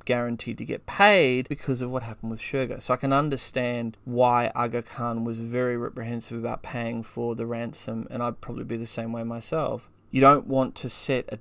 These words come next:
dangerous precedence that could come back and bite you and every, everybody else that owns a high-value horse in the ass. I can understand that very well.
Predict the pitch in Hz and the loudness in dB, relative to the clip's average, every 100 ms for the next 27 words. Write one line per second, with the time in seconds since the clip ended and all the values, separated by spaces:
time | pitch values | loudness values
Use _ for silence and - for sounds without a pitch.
0 | _ 127 127 127 123 123 - - - 127 | _ -2 0 0 -2 -6 -10 -14 -2 -2
1 | - - 117 - - 117 117 - 123 120 | -2 -4 -6 -8 -10 -8 -8 -6 -4 -2
2 | 120 - 113 123 117 - 123 120 120 120 | -2 -4 -4 -2 -2 -2 -2 -2 -4 -4
3 | 120 - 123 123 113 120 120 120 113 123 | -6 -4 -6 -4 -4 -4 -4 -4 -4 -4
4 | 120 113 110 123 117 120 113 110 120 117 | -2 -6 -4 -4 -2 -4 -6 -4 -4 -2
5 | 113 110 - 127 117 117 117 110 110 - | -4 -6 -6 -2 0 0 -2 -4 -6 -8
6 | - 113 120 117 113 107 - 117 113 110 | -10 -8 -6 -4 -4 -6 -6 -4 -4 -6
7 | 117 113 113 120 110 127 | -6 -4 -4 -4 -6 -8